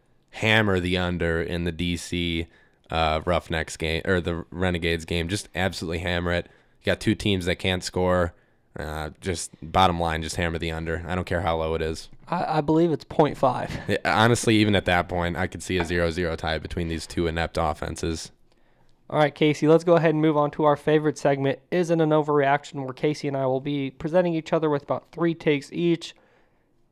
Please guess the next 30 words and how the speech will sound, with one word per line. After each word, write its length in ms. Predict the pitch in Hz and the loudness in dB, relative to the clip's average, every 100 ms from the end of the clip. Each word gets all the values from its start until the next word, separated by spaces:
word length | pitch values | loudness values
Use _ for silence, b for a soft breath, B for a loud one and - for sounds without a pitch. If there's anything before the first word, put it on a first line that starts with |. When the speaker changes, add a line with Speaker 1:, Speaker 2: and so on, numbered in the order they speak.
| - | -4
Speaker 2:
and 140 | 147 | -2
we'll 120 | 135 | -2
tell 260 | 131 151 147 | 0 0 2
each 240 | 135 - | -2 -2
other 320 | 143 139 135 | 0 0 -2
whether 280 | 123 147 147 | -2 -2 0
or 40 | 147 | 2
not 160 | 147 | 2
it's 160 | 135 143 | 0 0
an 60 | |
overreaction, 540 | 143 147 139 139 139 135 | 0 2 4 2 0 -2
kinda 200 | 143 131 | -2 0
give 160 | 131 | -4
some 160 | 127 120 | -6 -4
insight 380 | 160 170 165 156 | 2 2 4 2
into 320 | 151 143 143 | 0 -2 -2
it. 120 | 139 | -2
So 220 | - - 131 | -2 -6 -4
I'll 240 | 143 175 | 2 2
go 120 | 160 | 4
ahead 180 | 151 160 | 2 2
and 100 | 151 | 0
start. 240 | 139 151 151 | 2 2 4
I'll 100 | 135 | 2
give 140 | 127 | -2
you 60 | 123 | -4
my 140 | 127 | -4
first 300 | - 131 - | -4 -8 -6
take. 220 | 139 131 | -4 -4
Casey, 540 | - 160 156 - 120 | 2 2 2 -4 -10